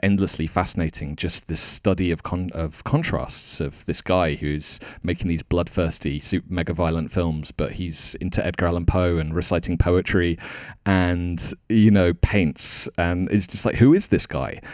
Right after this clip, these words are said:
And he's really sensitive in some ways, but then he's, you know, got an entourage of muscle men with him, and he's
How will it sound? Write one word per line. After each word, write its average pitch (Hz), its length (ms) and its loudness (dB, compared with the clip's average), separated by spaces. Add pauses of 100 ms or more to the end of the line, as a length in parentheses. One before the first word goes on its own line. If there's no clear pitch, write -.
(180)
And 98 100 4
he's 110 160 8
really 117 160 8
sensitive 98 540 2
in 90 80 2
some 90 200 2
ways, 87 380 2
but - 160 -2
then 87 160 0
he's, 82 480 -4
you 87 80 -4
know, 85 140 2
got - 160 -2
an 85 60 0
entourage 85 640 2
of 82 260 -2
muscle 90 340 0
men 87 240 0
with 87 180 4
him, 87 300 0
and 82 320 0
he's 82 420 -4